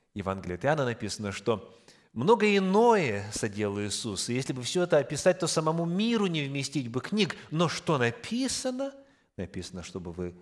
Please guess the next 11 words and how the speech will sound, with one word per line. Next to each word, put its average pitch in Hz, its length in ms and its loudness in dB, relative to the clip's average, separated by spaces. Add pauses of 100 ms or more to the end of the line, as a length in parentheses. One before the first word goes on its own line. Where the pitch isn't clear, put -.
(220)
уверовали 156 760 -6 (280)
и 110 200 -6
обрели 85 460 -6
жизнь 82 520 -10 (320)
вечную». 78 560 -14 (200)
И - 60 -14
так 98 140 -6
далее. 85 320 -4 (540)
Главная 165 460 0
цель 131 280 -6
Писания — 95 640 -8